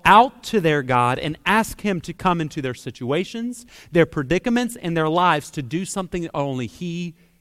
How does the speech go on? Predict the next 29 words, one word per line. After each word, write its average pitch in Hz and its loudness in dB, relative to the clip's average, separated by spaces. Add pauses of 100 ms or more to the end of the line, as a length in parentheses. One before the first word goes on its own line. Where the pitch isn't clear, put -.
(180)
can 131 -8
do. 98 -10 (840)
We're 165 -2
told 190 -8
this 160 0
in 123 -6
Proverbs 131 -6
fifteen 143 -6
twenty-nine. 117 -6
I 113 -8
think 180 -14
this 139 -12
is 120 -12
interesting. 110 -12 (340)
"The 156 4
Lord 202 6
is 175 -2 (140)
far 247 6
from 226 -2
the 190 0
wicked, 131 -2 (960)
but 139 -2
He 143 0
hears 156 -4
the 123 -8
prayers 98 -12 (200)
of 117 -8
the 117 -4
righteous." - -10